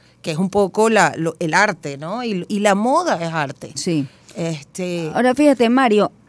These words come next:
Speaker 2: va-, hablemos de, esta-, aquí hemos hablado del tema del cuerpo, ¿no? De que alguien quiere verse delgado. Va-, vamos a hablar del tema de la en-, de envejecer. Porque el tema de la, de la,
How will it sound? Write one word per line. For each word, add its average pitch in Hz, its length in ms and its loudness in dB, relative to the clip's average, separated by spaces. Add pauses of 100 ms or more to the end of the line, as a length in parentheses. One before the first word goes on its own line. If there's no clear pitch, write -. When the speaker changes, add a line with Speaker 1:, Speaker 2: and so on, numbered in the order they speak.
(200)
Speaker 2:
va-, 247 240 6
hablemos 339 380 6
de, 294 140 2
esta-, 269 340 0
aquí 247 240 0
hemos 320 180 6
hablado 254 300 4
del 226 140 2
tema 220 280 2
del 190 160 4
cuerpo, 175 460 2
¿no? 151 140 4
De 160 140 4
que 156 80 -4
alguien 160 180 0
quiere 202 220 2
verse 196 400 2
delgado. 226 800 4 (260)
Va-, - 140 -2 (140)
vamos 285 240 6
a - 20 4
hablar 262 140 4
del 277 80 2
tema 285 180 4
de 277 60 6
la 254 60 4
en-, 190 180 0
de 190 140 2
envejecer. 165 800 2 (800)
Porque 220 240 2
el 220 100 0
tema 330 320 6
de 285 80 6
la, 208 180 6
de 185 200 4
la, 170 200 4